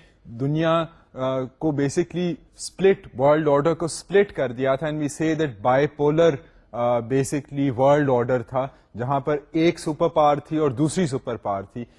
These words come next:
تو یہ جو سپر پاورز تھیں، ان کی ایک، آ، ایک سیاسی سوچ بھی تھی، ان کی، ان کا ایک فلسفہ بھی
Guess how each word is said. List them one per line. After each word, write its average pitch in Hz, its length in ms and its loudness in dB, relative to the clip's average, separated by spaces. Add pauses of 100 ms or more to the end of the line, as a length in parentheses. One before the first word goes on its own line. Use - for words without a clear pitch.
(140)
تو 139 80 -4
یہ 151 200 2
جو 175 100 -2
سپر 170 400 -2
پاورز 156 480 2
تھیں، 170 220 -6 (380)
ان 175 200 -2
کی 202 480 -4
ایک، 170 360 2 (220)
آ، 147 260 0 (280)
ایک 156 220 -4
سیاسی 165 720 0 (180)
سوچ 175 460 0
بھی 135 180 -4
تھی، 95 280 -14 (240)
ان 131 180 -6
کی، 156 320 -4
ان 151 180 -2
کا 160 140 2
ایک 151 160 0
فلسفہ 170 600 0
بھی 117 180 -6